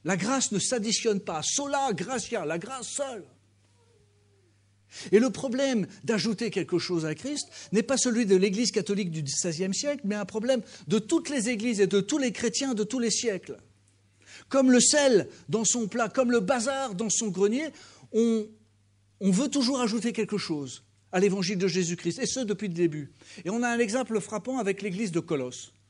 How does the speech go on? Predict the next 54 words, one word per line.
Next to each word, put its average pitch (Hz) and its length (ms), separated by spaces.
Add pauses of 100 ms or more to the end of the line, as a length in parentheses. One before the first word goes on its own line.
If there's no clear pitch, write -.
(180)
On 123 160
a 135 80
lu 170 160
l'épître 160 360
aux 135 60
Colossiens 131 400
tout 123 180
à 123 60
l'heure. 110 220 (1200)
L'église 208 280
de 247 80
Colosse - 400
démarre 233 380
très - 180
bien, 240 200
enfin 175 260
le 170 100
chapitre 190 540
un, 247 360
euh, 151 480
et 170 120
les 160 120
premiers 196 320
versets 190 240
démarrent 214 300
très - 140
bien. 262 160
On 233 60
voit 214 160
que 226 60
c'est 196 180
une 208 120
église 208 300
qui - 80
est 185 60
pleine 214 260
d'amour, 180 540 (380)
qui 202 80
est - 20
pleine 220 240
de 202 100
foi, 180 260
qui - 120
fait 226 140
des 185 120
progrès 202 540
dans 165 140
l'annonce 185 300
de 180 100
l'évangile. 151 540 (440)
L'église 185 200
de 165 60
Colosse, 151 420 (440)
magnifique. 170 560